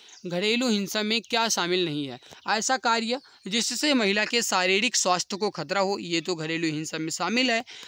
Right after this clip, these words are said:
ऐसा कार्य जिससे महिला के मानसिक स्वास्थ्य को क्षति हो, ये भी घरेलू, अ, कार्य में शामिल है, घरेलू हिंसा में शामिल है। और दहेज की मांग के कारण महिला का उत्पीड़न,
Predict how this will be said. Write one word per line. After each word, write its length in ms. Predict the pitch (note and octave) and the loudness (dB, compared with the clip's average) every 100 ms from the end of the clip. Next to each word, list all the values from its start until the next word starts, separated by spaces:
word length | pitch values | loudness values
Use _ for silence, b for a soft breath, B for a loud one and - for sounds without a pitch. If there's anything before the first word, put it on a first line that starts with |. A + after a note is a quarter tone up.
| B | B
ऐसा 280 | A#3 A#3+ C#4+ | -2 2 2
कार्य 420 | C4+ A#3+ A3+ A#3 B3+ B B | 2 2 4 2 0 B B
जिससे 300 | G3 B3 C#4+ | -2 0 2
महिला 300 | B3+ G#3+ G#3+ | 2 4 0
के 140 | G3+ A3+ | 0 -2
मानसिक 440 | F3 D3+ D#3 A#3+ | 0 0 0 -4
स्वास्थ्य 320 | - A3 - - | -2 -2 -2 -6
को 80 | |
क्षति 280 | G#3+ G3+ F#3 | -6 -4 -4
हो, 160 | F#3+ G3 | -4 -4
ये 180 | F3 D3 | -4 -4
भी 140 | F#3 | -4
घरेलू, 440 | G3+ G#3 G3+ G#3 G3+ B B - | -2 -2 0 -2 -4 B B -8
अ, 80 | |
कार्य 320 | F3+ G3+ G3 G3+ | -4 -2 0 0
में 100 | G#3 | 0
शामिल 360 | F3+ E3+ G#3 | 0 0 0
है, 80 | G#3+ | 0
घरेलू 340 | F#3 E3+ F3 F3 | 0 0 2 2
हिंसा 300 | D#3+ E3 E3 | 2 -2 -4
में 100 | E3 | -2
शामिल 380 | - F#3 A#3 A3 | -2 0 2 2
है। 120 | A3 B B B - | 0 B B B 0
और 140 | A3+ | 2
दहेज 580 | G3 A3+ F#3+ A3 C#4 A#3+ | 2 0 4 4 4 2
की 160 | - C#4 | 0 2
मांग 400 | G#3 F#3+ A#3 C4 | 4 4 4 4
के 120 | C#4 | 2
कारण 240 | A#3+ A#3 A#3+ | 2 2 4
महिला 380 | G#3+ F#3+ G3 | 2 2 2
का 180 | F#3+ F3+ | 2 2
उत्पीड़न, 580 | E3+ F3+ C4+ C4+ A3 A#3 | 0 0 2 4 4 2